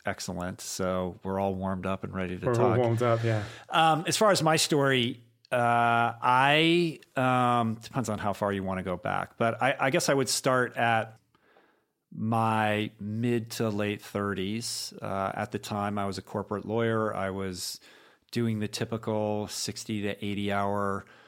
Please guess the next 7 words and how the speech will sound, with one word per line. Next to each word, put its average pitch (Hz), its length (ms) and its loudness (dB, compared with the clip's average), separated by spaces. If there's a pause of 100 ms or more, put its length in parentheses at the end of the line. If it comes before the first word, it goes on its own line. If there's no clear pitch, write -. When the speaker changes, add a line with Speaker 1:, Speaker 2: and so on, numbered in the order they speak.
(240)
Speaker 1:
work 120 340 -2
weeks 120 600 -2 (160)
and 104 760 -4 (160)
really 147 360 0
very 120 260 2
focused 113 500 -4
on 104 540 -2